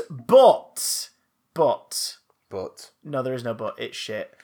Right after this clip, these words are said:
Speaker 1: It kicked off the Disney straight to D V D, straight to video, and then straight to D V D sequel trend. It was a pilot for the Aladdin T V series as well.
Speaker 2: Yes.
Speaker 1: Although it features a villain who recurs in the series called Abyss Mal, which is a great joke.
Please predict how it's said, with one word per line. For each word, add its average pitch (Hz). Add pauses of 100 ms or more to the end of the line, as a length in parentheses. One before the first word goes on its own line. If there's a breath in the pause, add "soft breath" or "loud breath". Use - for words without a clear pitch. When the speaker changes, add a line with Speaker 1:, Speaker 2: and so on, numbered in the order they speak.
(120)
Speaker 1:
It 165
kicked 185
off 180
the 175
Disney 165
straight 151
to 135
D 151
V 139
D, 135
straight 151
to 135
video, 131
and 123
then 123
straight 120
to 117
D 123
V 117
D 113
sequel 143
trend. 110 (360)
It 127
was 127
a 127
pilot 143
for -
the 135
Aladdin 123
T 120
V 131
series 110
as 104
well. 117 (180)
Speaker 2:
Yes. 135
Speaker 1:
Although 196
it 196
features 214
a 196
villain 196
who 165
recurs 165
in 151
the 147
series 151
called 135 (100)
Abyss 135
Mal, 123
which -
is 135
a 139
great 127
joke. 120